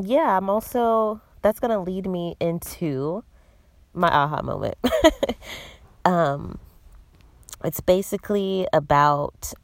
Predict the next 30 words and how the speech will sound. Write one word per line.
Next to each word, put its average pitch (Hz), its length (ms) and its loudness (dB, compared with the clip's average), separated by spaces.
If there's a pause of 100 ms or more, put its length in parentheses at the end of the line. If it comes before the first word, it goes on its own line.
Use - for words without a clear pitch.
um, 135 600 -2 (120)
looking 196 340 -2
back 147 520 2 (260)
on 147 600 -2 (460)
your 156 180 -2
life, 135 440 0 (360)
reflecting. 156 920 -2 (1600)
Stop - 460 4
beating 208 340 0
yourself 180 500 2 (120)
up 160 280 4
in 156 100 0
the 156 60 -2
wee 165 240 0
hours 156 320 2
of 143 160 -6
the 131 80 -4
night, 131 360 -4 (1300)
you 160 120 0
know, 131 180 -4
for 139 160 -8
the 147 100 -2
things 156 280 -6
that 139 200 -2
you've 147 160 -10
done, 143 460 0
or 120 400 0 (580)
especially 175 720 2
don't 160 320 2
let 170 180 4